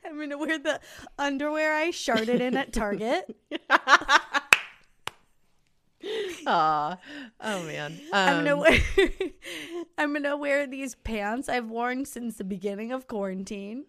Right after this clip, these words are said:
Speaker 2: Yeah, like, they were, they were,
Speaker 1: Yeah.
Speaker 2: they really were out here just, like, waiting for somebody who just, like, you know, they were,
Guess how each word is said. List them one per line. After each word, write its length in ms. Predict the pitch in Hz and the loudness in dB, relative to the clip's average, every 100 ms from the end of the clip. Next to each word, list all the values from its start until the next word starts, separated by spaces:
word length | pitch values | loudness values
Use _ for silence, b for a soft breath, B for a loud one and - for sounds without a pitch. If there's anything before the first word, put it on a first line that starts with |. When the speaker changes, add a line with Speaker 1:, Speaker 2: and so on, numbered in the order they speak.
| _ | _
Speaker 2:
Yeah, 340 | 185 190 143 131 | 4 6 6 4
like, 260 | 180 180 | 0 -2
they 100 | 202 | -2
were, 260 | 196 196 202 - _ | 0 0 -2 -6 _
they 180 | 240 240 | 2 2
were, 100 | 226 | 2
Speaker 1:
Yeah. 320 | 220 190 180 196 - | 0 0 -4 -12 -10
Speaker 2:
they 200 | 214 233 | -4 -2
really 360 | 196 190 180 170 | 0 2 2 2
were 240 | 151 143 | 2 2
out 240 | 113 131 - | 2 0 -2
here 240 | 135 131 | -4 -6
just, 260 | 143 127 - | -8 -8 -6
like, 240 | 131 - _ _ _ b b b b b b | -8 -10 _ _ _ b b b b b b
waiting 460 | - 190 196 196 180 | -4 2 4 4 2
for 200 | 185 160 | 0 -2
somebody 460 | - 156 156 151 151 | 0 -2 -2 -2 -2
who 200 | 156 151 | -4 -4
just, 240 | 147 - | -6 -2
like, 220 | 135 131 _ _ _ - - _ _ _ _ _ | -2 -2 _ _ _ -20 -20 _ _ _ _ _
you 140 | 185 | -4
know, 160 | 175 143 | -4 -4
they 280 | 156 - 190 | -4 0 0
were, 160 | 196 | 0